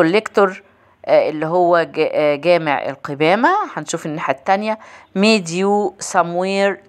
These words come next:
to live. Connect، آه، connected your home to water. آه، connected your home to، آه، electricity. Helps you keep your home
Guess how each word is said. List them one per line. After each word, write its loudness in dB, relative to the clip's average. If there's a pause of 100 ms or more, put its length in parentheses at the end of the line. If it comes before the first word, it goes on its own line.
(120)
to 0
live. 2 (1120)
Connect، -2
آه، 4 (120)
connected -2 (200)
your 2
home 2 (140)
to 0
water. 2 (840)
آه، 4
connected -6
your 2
home 2 (140)
to، 2 (400)
آه، 4
electricity. -2 (640)
Helps 0
you -2
keep -4
your 2 (100)
home 2